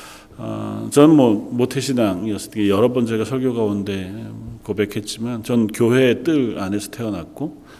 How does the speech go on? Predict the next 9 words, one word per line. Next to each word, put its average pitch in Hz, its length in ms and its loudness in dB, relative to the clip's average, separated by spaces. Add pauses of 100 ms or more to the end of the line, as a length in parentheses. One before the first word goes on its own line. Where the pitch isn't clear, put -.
(180)
걸음마를 120 480 6
교회 110 320 0
뜰 120 220 -2
안에서 82 640 -10
한 107 180 -10
사람이니까요. 92 960 -14
시골에 90 480 -8
있는 85 300 -12
교회에서. 80 580 -16